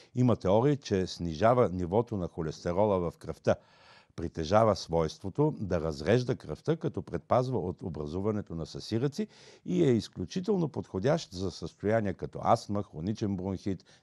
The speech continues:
диабет, артеросклероза и различни инфекции. Не се препоръчва обаче за хора с болни бъбреци, както и за страдащи от гастрит и язва на стомаха. Ако вкусът му ви се стори прекалено остър, можете да го бланширате преди консумация.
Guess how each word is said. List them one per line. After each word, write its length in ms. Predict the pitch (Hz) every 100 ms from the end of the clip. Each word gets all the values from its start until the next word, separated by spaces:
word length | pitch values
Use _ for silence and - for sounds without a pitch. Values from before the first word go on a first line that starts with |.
| -
диабет, 520 | 151 165 156 113 -
артеросклероза 1000 | 104 90 107 107 95 - 82 95 110 107 -
и 180 | 123 135
различни 480 | 85 76 82 90
инфекции. 480 | 82 - 71 - 64 - _ - - - -
Не 80 | 98
се 160 | 135
препоръчва 680 | 120 95 - 85 139 - 101
обаче 320 | 90 135 139
за 120 | 87
хора 300 | 87 113 101
с 220 | - 80
болни 320 | 73 90 85 76
бъбреци, 540 | 85 120 175 - 226
както 380 | - 131 139 -
и 100 | 143
за 160 | 123 82
страдащи 540 | - 92 107 104 -
от 140 | 78 76
гастрит 520 | 87 - 117 175 - - - -
и 180 | 160 127
язва 320 | 82 78 95
на 120 | 95
стомаха. 440 | - 90 78 71 - _ _ _ - _
Ако 260 | 82 - 76
вкусът 520 | - 80 - 127 -
му 280 | 90 87 82
ви 180 | 78
се 140 | 78 78
стори 300 | - 95 85
прекалено 600 | - 67 73 127 131 90
остър, 260 | 98 214
можете 540 | 208 135 104 78 76 71
да 120 | 87
го 240 | 78 120
бланширате 720 | - 80 76 - 98 87 -
преди 300 | - - 69
консумация. 680 | 71 80 - 76 67 - 71